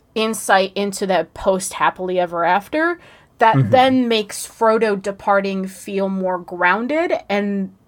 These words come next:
Speaker 1: like, more consequential in a way I'm not sure I like. Does that make sense?
Speaker 2: Yeah, I mean, I can definitely understand that, but, like, I, see, I kind of like that, that it, that it does feel like Frodo's leaving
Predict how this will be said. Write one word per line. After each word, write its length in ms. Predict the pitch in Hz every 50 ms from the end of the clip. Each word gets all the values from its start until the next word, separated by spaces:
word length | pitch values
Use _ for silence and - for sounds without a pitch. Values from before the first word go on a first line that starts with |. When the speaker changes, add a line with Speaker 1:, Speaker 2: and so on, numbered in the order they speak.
| _ _ _ _ _ _ _ _ _ _ _ _
Speaker 1:
like, 280 | - 220 220 208 202 _
more 340 | 202 196 202 202 196 202 196
consequential 920 | 196 - 202 190 190 - 190 190 - - 175 180 185 - 226 214 214 214
in 120 | 190 202
a 60 | 185
way 180 | 175 180 175 180
I'm 100 | 180 180
not 180 | 175 - - -
sure 200 | - - - 127
I 100 | 98 -
like. 500 | - - - - - - - - - -
Does 120 | - 196
that 120 | 220 247 277
make 140 | 302 294 294
sense? 340 | - 302 294 294 - - - _ _ _ - _ _ _ _ _ _ _ _ _ _ _ _ _ _ _
Speaker 2:
Yeah, 320 | - 240 285 285 196 131 127
I 140 | 135 160 180
mean, 140 | 185 202 214
I 80 | 214
can 140 | 233 233 220
definitely 460 | 247 262 262 - 254 208 156 131 135 - - -
understand 580 | 160 151 147 123 - - - 107 107 117 127
that, 340 | 131 139 147 147 151 139 -
but, 200 | - 135 135 -
like, 240 | 139 151 143 - - _
I, 440 | 170 180 214 247 254 254 233 208 160 _ _ _ _ _ -
see, 180 | - - 208
I 100 | 180 202
kind 260 | 202 - - 277 269
of 120 | 254 190 135
like 360 | 123 131 135 156 165 - - 127 117 _ _ _ -
that, 480 | 117 113 123 113 101 95 113 - -
that 140 | - 117 117
it, 160 | 123 117 117
that 120 | 139 135 127
it 100 | 123 123
does 240 | 127 127 131 - -
feel 260 | - - 123 123 120
like 200 | 117 117 117 -
Frodo's 460 | - - 131 120 117 120 117 117 113
leaving 520 | 117 113 113 117 110 117 113 113 107 107